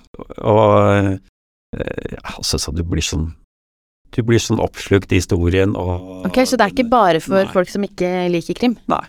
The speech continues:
Speaker 1: det,
Speaker 2: Det er
Speaker 1: det
Speaker 2: for,
Speaker 1: tenker jeg ikke.
Speaker 2: eh,
Speaker 1: Det er jo en tvers igjennom, eh, kjempekul historie med, eh, altså,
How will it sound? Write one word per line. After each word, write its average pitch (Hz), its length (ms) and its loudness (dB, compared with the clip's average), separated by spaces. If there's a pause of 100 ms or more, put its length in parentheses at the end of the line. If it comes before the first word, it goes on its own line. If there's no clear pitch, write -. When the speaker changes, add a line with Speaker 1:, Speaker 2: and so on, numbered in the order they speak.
(100)
Speaker 1:
det, 123 240 -4
Speaker 2:
Det 190 80 4
er 175 140 2
Speaker 1:
det - 100 -2
Speaker 2:
for, 202 160 2
Speaker 1:
tenker 190 300 2
jeg 196 80 0
ikke. 185 180 0
Speaker 2:
eh, 147 60 0
Speaker 1:
Det 120 100 4
er 117 220 4
jo 107 100 4
en 113 120 0
tvers - 380 -2 (120)
igjennom, 110 560 4
eh, 110 580 0
kjempekul - 840 -6
historie 104 500 2
med, 101 420 2 (680)
eh, - 380 -10
altså, - 180 -6